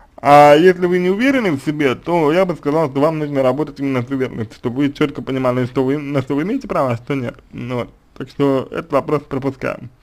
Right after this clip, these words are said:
А дальше, ка-, и вообще, как нужно относиться к друзьям мужа? Ну, к друзьям мужа, ну, мужа нужно относиться, как ни странно, именно как к друзьям мужа.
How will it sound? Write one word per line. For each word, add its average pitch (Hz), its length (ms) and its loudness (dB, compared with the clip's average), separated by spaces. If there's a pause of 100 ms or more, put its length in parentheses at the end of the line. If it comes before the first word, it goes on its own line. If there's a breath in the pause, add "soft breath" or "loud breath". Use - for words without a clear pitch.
(680 soft breath)
А 165 320 8
дальше, 147 380 6
ка-, 160 180 6
и 165 220 0
вообще, 165 420 6
как 220 520 2
нужно 185 480 0
относиться 160 680 0
к 156 60 -6
друзьям 147 380 0
мужа? 120 420 -2
Ну, 123 400 -4
к - 100 -12
друзьям 127 320 -2
мужа, 226 180 -2
ну, 190 220 -2
мужа 233 320 0
нужно 190 300 -2
относиться, 175 480 -6
как 165 120 -8
ни 156 120 -6
странно, 170 340 4
именно 165 260 -2
как 160 380 0
к 160 40 -12
друзьям 143 420 0
мужа. 135 300 -2